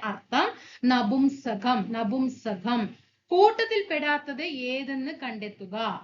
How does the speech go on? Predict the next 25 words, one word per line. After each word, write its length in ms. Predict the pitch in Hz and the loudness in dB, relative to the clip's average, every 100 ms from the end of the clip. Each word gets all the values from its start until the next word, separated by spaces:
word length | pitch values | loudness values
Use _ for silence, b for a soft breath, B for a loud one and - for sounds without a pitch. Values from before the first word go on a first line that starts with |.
| - 220 240 | -12 -4 0
മഞ്ഞ് 520 | 254 262 277 302 349 370 254 | 0 2 2 2 -2 -4 -8
ആണ് 260 | 226 226 | -8 -6
ഇതിൽ 180 | 277 220 | -6 -8
കൂട്ടത്തിൽ 640 | - 226 208 254 254 262 | -8 -8 -6 -6 -8 -8
പെടാത്തത്. 540 | 277 233 208 202 196 240 311 | -6 -4 -4 -6 -6 -6 -4
സാമുദ്രം, 640 | 262 220 233 233 220 277 | -4 -4 -2 -2 0 0
അക്ഷീപം, 520 | 233 - - 233 226 240 | 0 -4 -6 -4 -2 -2
വസുരം 340 | 214 220 220 | -4 -4 -4
ഒക്കെ 220 | 208 - 359 415 B B | -4 0 0 0 B B
കൂട്ടത്തിൽ 380 | - 240 247 285 | 0 2 2 0
പെടുന്ന 260 | 247 247 240 | 2 2 2
വാക്കുകളാണ്. 720 | 226 202 240 240 220 196 240 403 - B | 2 0 0 0 0 2 2 0 -4 B
അപ്പൊ 140 | 208 | 0
മഞ്ഞാണ് 720 | 247 240 269 330 381 339 233 | 2 4 4 4 4 2 2
ഇതില് 360 | 285 254 220 294 480 - | 2 0 0 0 -2 -4
കൂട്ടത്തിൽ 420 | 240 233 233 233 294 | -2 -2 -2 -4 -2
പെടാത്തത്. 540 | 233 196 190 190 190 202 B B | -2 -2 -2 -2 -2 -2 B B
അപ്പൊ 140 | 262 247 - | 0 0 2
ക്ലീബം 500 | 311 349 349 339 381 - | 4 4 4 2 0 0
എന്ന 200 | 277 294 | 0 2
പദത്തിന്റെ 540 | 285 262 262 269 269 | 2 0 0 -2 0
അർത്ഥം 340 | 269 202 262 262 | -2 -2 -4 -2
എന്താണ്? 260 | 254 262 254 | -2 -2 -2
ക്ലീബം 480 | 254 254 254 277 381 - - | -2 -2 -2 -2 -4 -6 -6
നപുംസകം. 800 | 208 196 208 196 202 190 254 | -4 -2 -4 -4 -8 0 2